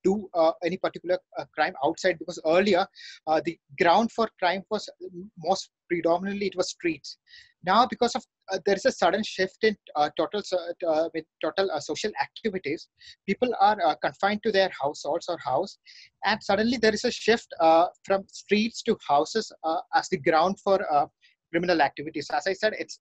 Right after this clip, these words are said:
um, uh, it's, uh, it's not economic or any other reason. It's mainly of psychology, and, and when people are frustrated, they try to relieve it. They may show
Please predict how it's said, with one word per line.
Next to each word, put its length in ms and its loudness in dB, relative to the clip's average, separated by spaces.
um, 160 0
uh, 320 -2
it's, 320 -6
uh, 160 -2
it's 180 -10
not 140 0
economic 460 -4
or 100 0
any 160 -4
other 220 -4
reason. 400 -10
It's 180 -14
mainly 280 -2
of 100 -4
psychology, 640 -4
and, 280 -2
and 160 0
when 200 -2
people 240 -2
are 100 0
frustrated, 680 -2
they 160 -2
try 180 0
to 120 -12
relieve 420 -2
it. 120 -8
They 120 2
may 80 2
show 260 -2